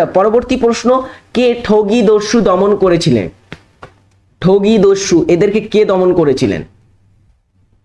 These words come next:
আচ্ছা, ঠগি দস্যু, এটা কিন্তু ঠগিরা ছিল খুবই কিন্তু ভয়াবহ এক ধরনের দস্যু, ঠিক আছে? এরা, আহ, খুবই মানে হচ্ছে তোমার নৃশংস প্রকৃতির হতো, এরা লুটপাট করতো, তার সঙ্গে মানুষ হত্যা করতো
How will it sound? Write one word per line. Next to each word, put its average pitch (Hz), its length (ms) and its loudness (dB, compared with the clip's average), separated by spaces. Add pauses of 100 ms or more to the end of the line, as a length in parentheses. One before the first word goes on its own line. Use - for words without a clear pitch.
(760)
আচ্ছা, 160 220 -2 (140)
ঠগি 233 380 2
দস্যু, 214 680 0
এটা 196 220 0
কিন্তু 233 560 0 (320)
ঠগিরা 233 440 0
ছিল 226 260 -2
খুবই 214 280 -2
কিন্তু 220 260 0
ভয়াবহ 175 540 0
এক 180 180 2
ধরনের 180 400 2
দস্যু, 151 320 0
ঠিক 185 180 0
আছে? 127 280 0
এরা, 156 360 0 (260)
আহ, 135 300 -2
খুবই 156 200 0
মানে 160 200 2
হচ্ছে 160 380 -2
তোমার 156 240 0
নৃশংস 175 480 0
প্রকৃতির 156 500 -2
হতো, 143 400 0
এরা 131 200 0
লুটপাট 151 600 0
করতো, 147 260 -2
তার 139 180 0
সঙ্গে 151 280 0
মানুষ 135 420 0
হত্যা 131 260 -2
করতো 113 400 -4